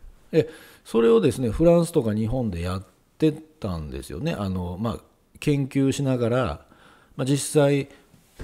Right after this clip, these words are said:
あの、文殊っていうのはやってたんですよ。まあ、結局成功しなかったんですけどね。六ヶ所村の再処理も、エムオーエックスの方もなんか頓挫してるような話ですけどね。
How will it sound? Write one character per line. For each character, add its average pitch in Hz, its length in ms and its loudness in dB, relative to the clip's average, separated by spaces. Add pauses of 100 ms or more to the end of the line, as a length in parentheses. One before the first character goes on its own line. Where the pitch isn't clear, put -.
(840)
あ 123 140 -6
の、 110 500 -4 (340)
文 147 280 6
殊 92 180 -4
っ - 40 -14
て - 140 -10
い 85 40 -4
う - 20 -10
の 80 120 -10
は 76 180 -12 (480)
や 123 160 2
っ 123 40 0
て 135 140 0
た 95 120 -4
ん 67 60 -8
で 67 60 -12
す - 80 -16
よ。 - 120 -16 (520)
ま 127 80 -8
あ、 - 20 -6
結 175 160 0
局 160 180 -4
成 175 140 2
功 170 200 0
し 160 60 -2
な 175 100 0
か 151 80 0
っ - 40 0
た 80 100 -10
ん - 20 -8
で 69 60 -12
す - 40 -16
け 82 60 -10
ど 80 80 -12
ね。 127 140 -10 (420)
六 165 240 2
ヶ 214 140 0
所 214 140 0
村 202 280 0
の 196 180 -2
再 202 280 -2
処 214 140 2
理 185 80 2
も、 110 220 -2 (340)
エ 151 100 0
ム 185 140 4
オ 190 60 4
ー 196 40 4
エ - 40 4
ッ 196 60 -4
ク 180 100 -2
ス 143 100 -4
の 123 100 -2
方 127 200 -2
も 135 220 0
な 123 100 0
ん 120 40 -6
か 107 100 -6
頓 143 280 0
挫 139 120 2
し 131 100 -6
て 143 120 2
る 139 80 2
よ 135 140 2
う - 20 0
な 85 260 -6
話 92 320 -8
で 82 80 -10
す - 80 -18
け - 80 -12
ど 71 100 -10
ね。 95 180 -10